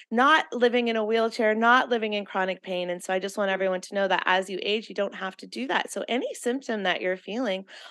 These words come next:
Speaker 1: all you have to do to get to the root cause is go to a functional medicine doctor. A functional medicine doctor is different from a Western medicine doctor in the way that they treat their patients is, their goal is to find the root cause of the pain or the ailment or the chronic condition,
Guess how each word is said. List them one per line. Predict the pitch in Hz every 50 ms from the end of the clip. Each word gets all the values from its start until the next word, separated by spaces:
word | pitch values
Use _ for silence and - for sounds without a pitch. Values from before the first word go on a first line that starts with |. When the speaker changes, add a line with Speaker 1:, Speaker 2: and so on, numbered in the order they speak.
| - -
Speaker 1:
all | - 208 233 285
you | 339 381
have | - 226 -
to | - 214
do | 190 185 208 220 240
to | 226
get | 185 196 180 - -
to | - 196
the | 185 190
root | 175 196 185 185 -
cause | - 202 202 220 240 240 233 - - - - - -
is | - 269 233
go | 208 269 302
to | 359
a | 440 453 - -
functional | 247 233 233 - - 226 214 208
medicine | 202 190 180 185 185 - 202 190 180
doctor. | 196 175 175 240 - - - - 101 92 - - - - - -
A | -
functional | - 320 349 359 - - 330 311
medicine | 277 233 214 220 240 - - 220
doctor | 208 208 180 - - - 202
is | 202 196 196 -
different | - 247 262 - 311 - -
from | - 269 247
a | 233 214
Western | 196 196 202 - - 214 208 202 190 - - - - -
medicine | 220 208 208 208 208 208 208 202
doctor | 202 190 190 - - 196
in | 190 196
the | 190 190
way | 190 190 190 190 190
that | 190 185 170 - -
they | - - 196 185 180 - - - -
treat | - - 240 226 - -
their | 214 196 190
patients | - 196 196 190 202 - - 226 247 262 - -
is, | 202 190 185 - - - - - - -
their | - 311 359 349
goal | 349 233 220 214 233 -
is | - - 233 -
to | - 220
find | - - 196 196 196 202
the | 196 190
root | 175 180 208 220 240 -
cause | - - 180 170 175 185 - - -
of | 190 185 180 180 185
the | 185 180
pain | 185 190 196 185 180 185 190
or | 185 180
the | 170 - - -
ailment | 180 175 175 175 180 175 180 190 -
or | - 180
the | 170 175
chronic | - - 180 170 170 165 -
condition, | - 190 185 175 180 180 - - 185 175 170 180